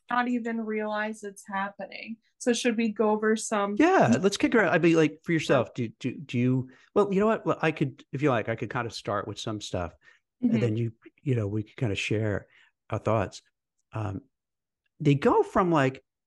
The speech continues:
Speaker 2: little microaggression things, you know,
Speaker 1: Mm-hmm.
Speaker 2: where it's, like, one of these things where, you know, in the summer or spring, you're out at a picnic and you have those little gnats and you're constantly just swatting them away, and it's just annoying, but it's not terrible, but it's just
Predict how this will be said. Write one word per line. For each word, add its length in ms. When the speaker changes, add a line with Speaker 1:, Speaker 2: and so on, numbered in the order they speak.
Speaker 2:
little 360
microaggression 1500
things, 500
you 120
know, 140
Speaker 1:
Mm-hmm. 60
Speaker 2:
where 320
it's, 160
like, 180
one 140
of 80
these 200
things 300
where, 320
you 100
know, 340
in 80
the 80
summer 680
or 120
spring, 600
you're 100
out 140
at 60
a 20
picnic 520
and 120
you 80
have 100
those 180
little 220
gnats 600
and 80
you're 100
constantly 420
just 180
swatting 360
them 100
away, 500
and 100
it's 100
just 160
annoying, 540
but 140
it's 140
not 160
terrible, 360
but 160
it's 180
just 260